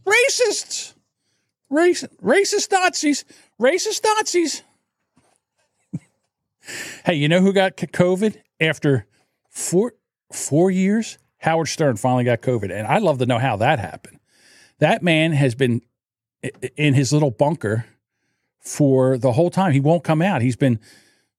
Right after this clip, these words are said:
basically, uh, living in his house. E-, everything's trucked in. He won't go anywhere. Uh, he revealed today, he was off last week. He was supposed to be, he was supposed to be working the three days that he does work. Um,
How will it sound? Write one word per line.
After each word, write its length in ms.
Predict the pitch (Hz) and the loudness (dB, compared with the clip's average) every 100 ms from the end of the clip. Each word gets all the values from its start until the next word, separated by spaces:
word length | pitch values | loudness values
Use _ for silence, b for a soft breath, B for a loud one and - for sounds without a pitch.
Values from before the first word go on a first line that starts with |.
| _ - | _ 0
basically, 720 | 143 - 147 131 131 123 123 | 2 2 -2 0 0 2 2
uh, 320 | 117 110 104 113 | 0 -2 -4 -6
living 320 | 139 151 160 | -2 0 0
in 140 | 160 170 | 0 0
his 160 | 170 | 0
house. 680 | 151 131 156 - - - - _ _ _ | 0 0 0 -4 -12 -16 -20 _ _ _
E-, 60 | - - | -12 -4
everything's 460 | 127 143 160 165 | 0 2 0 0
trucked 240 | - 165 - | 0 -2 0
in. 80 | 180 | 0
He 80 | |
won't 220 | 131 143 196 | 2 0 0
go 160 | 185 | 0
anywhere. 560 | 127 110 104 113 123 _ _ _ _ _ _ _ _ _ _ - | 0 -2 -2 -2 -4 _ _ _ _ _ _ _ _ _ _ -8
Uh, 240 | 101 104 | -6 -2
he 140 | 123 | 0
revealed 500 | 135 131 135 143 127 | 2 2 2 0 0
today, 580 | - 135 131 131 120 117 | -2 0 2 2 0 -2
he 100 | - | -2
was 180 | 131 123 | 0 2
off 200 | 147 147 | 2 2
last 280 | 123 113 - | -2 -2 -2
week. 220 | 147 120 | -2 -2
He 40 | 104 | -4
was 80 | |
supposed 200 | 131 123 | -2 -2
to 200 | 117 117 | 0 -2
be, 640 | - - - _ _ _ - | -4 -16 -20 _ _ _ -8
he 60 | |
was 80 | 135 | -6
supposed 220 | - 135 | -2 -2
to 120 | 131 123 | -2 -2
be 180 | 120 | 0
working 440 | 107 120 127 117 101 | 2 2 0 -2 -4
the 140 | 117 | -4
three 260 | - 170 160 | -2 0 4
days 240 | 143 147 | 4 4
that 100 | 123 | 2
he 60 | 110 | 0
does 300 | 113 123 120 | 2 2 2
work. 320 | 139 143 - _ b b b b b b b b | 2 0 -2 _ b b b b b b b b
Um, 500 | 120 113 107 107 101 | 0 2 2 0 -4